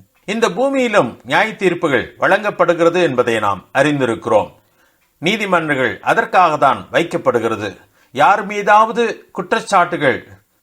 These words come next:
வைக்கப்படுமானால், அந்த நீதிமன்றத்திலே அந்த குற்றச்சாட்டுகள் மெய்தானா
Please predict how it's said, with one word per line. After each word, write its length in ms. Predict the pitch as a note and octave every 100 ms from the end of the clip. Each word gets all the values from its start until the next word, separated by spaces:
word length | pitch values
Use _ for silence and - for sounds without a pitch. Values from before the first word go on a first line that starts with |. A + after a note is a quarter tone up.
| _
வைக்கப்படுமானால், 960 | C#3+ F#3 G#3 - D#3 C3+ A#2+ A#2 D3 G#3+ - _ _ _ _
அந்த 180 | F3 G3+
நீதிமன்றத்திலே 800 | G#3 B3+ C4 A3 F#3 E3+ E3 E3
அந்த 220 | D#3 C3
குற்றச்சாட்டுகள் 800 | - E3+ G#3 G3 D#3 D3 A#2+ A2+ F#2 _ _ -
மெய்தானா 640 | C#3+ A3 A#3 G#3+ G3+ G3